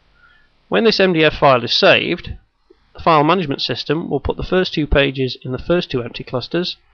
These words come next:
and the last two pages in the next available clusters. Thus the file becomes fragmented and scattered into discrete blocks or sections. Another situation which may arise is where the page size is larger than the cluster size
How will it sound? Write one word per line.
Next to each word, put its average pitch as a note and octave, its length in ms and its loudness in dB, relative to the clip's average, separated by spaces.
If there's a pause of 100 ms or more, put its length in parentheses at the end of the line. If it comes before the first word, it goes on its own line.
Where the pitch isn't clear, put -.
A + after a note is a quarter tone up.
(540)
and G3 80 0
the G3 60 2
last F3+ 220 2
two D3 120 -4
pages C3+ 520 0
in D3 80 -4
the D3 80 0
next - 240 -4
available D#3 400 0
clusters. - 500 -10 (680)
Thus E3+ 160 0
the G#3+ 60 0
file C3 280 2
becomes C3 260 -4
fragmented D3 800 -2
and C#3+ 120 -8
scattered C3 540 -2
into C#3+ 220 -8
discrete C3+ 540 -6 (200)
blocks - 400 -2
or - 140 -12
sections. - 580 -4 (1800)
Another A#3 240 4
situation D#3 540 2
which C#3 160 -4
may C#3+ 180 2
arise C3 540 2 (200)
is D3+ 120 -6
where D#3 120 6
the D3 80 2
page G3 320 2
size C3+ 480 0
is C#3 160 -4
larger D3 380 2
than C3+ 160 -2
the C#3 60 -2
cluster - 360 -2
size - 460 -8